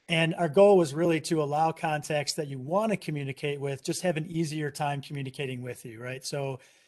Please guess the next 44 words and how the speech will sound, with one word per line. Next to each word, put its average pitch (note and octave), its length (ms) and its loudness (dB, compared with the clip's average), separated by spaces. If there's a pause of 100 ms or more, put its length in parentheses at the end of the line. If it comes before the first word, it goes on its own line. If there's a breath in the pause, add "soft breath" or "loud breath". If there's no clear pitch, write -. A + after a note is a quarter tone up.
(220 soft breath)
in D#3+ 100 -4
the D3 60 -6
world, E3 260 6
there's D3 140 -2
a D3 60 -6
lot D3+ 240 0
of D3+ 80 -6
places D3+ 420 -8
where C#3 100 -6
that's C#3 200 -8
very C3+ 200 -10
difficult, F#3 640 0 (440 soft breath)
and, D3+ 320 -2
and C3 240 -6 (140)
getting D3+ 200 -2
a C#3 60 -4
hold E3 240 4
of D3+ 80 -2
people D3+ 300 -2
or C3+ 120 -4
scheduling C#3+ 460 -4
time D3 180 -4
with D3 140 -4
people C#3+ 240 -4
can C#3 160 -8
be C3 100 -6
very B2+ 400 -6
tricky. F#3 480 -2 (480 soft breath)
Um, D3 460 -2
and D#3 120 -6
we D#3+ 120 -2
had D3 100 2
heard D#3 580 2 (440 soft breath)
that, D3+ 480 2 (160)
you F3 100 -4
know, C#3+ 120 -4
from G3+ 340 4
Cisco's - 480 -2
customer D#3 420 -2
base, C#3 320 -2
that C#3+ 180 -6
getting D#3+ 300 0
teams E3 400 -4
together, C#3 720 -2